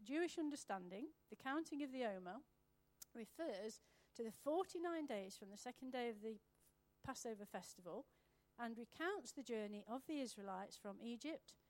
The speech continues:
through the desert wastes to the revelation of God at Mount Sinai, when the commandments of God were set forth from heaven.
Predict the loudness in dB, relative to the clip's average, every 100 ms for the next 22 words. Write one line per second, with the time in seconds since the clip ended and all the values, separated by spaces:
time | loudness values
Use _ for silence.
0 | _ _ -6 2 2 2 2 0 0 -2
1 | -2 -2 -6 -10 -12 _ _ _ _ _
2 | -2 0 2 2 2 0 0 -2 -8 -2
3 | 0 0 -4 -6 -6 -4 -2 -2 -4 -6
4 | -8 -14 _ -4 -4 -4 -2 -2 -2 -8
5 | -12 -2 -2 -2 -8 -20 _ -8 -2 -2
6 | -2 -4 -4 -6 -10 -6 -6 -6